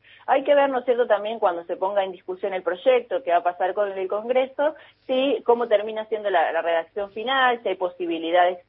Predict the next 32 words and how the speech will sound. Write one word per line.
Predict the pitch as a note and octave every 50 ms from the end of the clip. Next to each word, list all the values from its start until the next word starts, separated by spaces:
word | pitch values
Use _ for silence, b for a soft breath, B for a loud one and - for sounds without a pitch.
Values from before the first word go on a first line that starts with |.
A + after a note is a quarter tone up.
| _
de | - E3 D#3+ D3 C#3 C#3+
extenderlo, | D3 - _ - F3+ D#3+ D3+ E3+ F3 F#3+ F#3+ F#3+ F#3+ F3
renovarlo | E3 D#3+ D3+ D3+ D3+ E3 E3+ F3 F#3 F3+
de | E3 D3+
acuerdo | D3+ - E3+ E3 E3
al | D#3+ D3+ D3
contexto. | D3+ D3+ D3+ D#3+ - A3 A3 G#3+ G#3+ - G#3 G3
Supongo | - F3+ - F3+ F3 G#3
que | F#3+ F3+
eso | E3+ - F3
también, | - D#3+ D#3 D#3 D#3+ E3 E3
¿no | E3
es | D#3+
cierto?, | - D#3+ D#3 F3 F3
se, | - D#3 C#3+ - b b b b b b _ _ -
se | F#3 F3+
va | F3 F3+
a | F3+
tener, | - F#3 F3 F3+ F3+ F#3 F#3+ - -
eh, | - D#3+ D#3+ D3+ D3 C#3+ C#3+ C3+ - - D3
en | D3 C#3+
cuenta. | C#3 - A#3+ A#3 G3+ F3 D#3+ C#3 C3+ C#3+ - _ _ _ _ _ _
Después | A3+ A3+ A3+ - D4+ D#4+
las | D#4+ E4+ D4 -
empresas, | A3 F#3+ F#3+ F#3+ A3 A#3 C4 C#4 C4+ - C4+ A3+ G#3 - - _ _ _ _ _ _ _ _ _ _ _ _ - - - _ _ _ _ _ _ _ _ _ - - -
eh, | - F#3+ F3+
a | E3 F3
nivel | G3 A3 B3+ D4+ D#4
general | D4 A#3+ A#3 B3 C4+ C4+
se | - A3+
estima | A3+ - B3 B3+ B3+ A#3 G3+
que | - D#3+ D#3 - -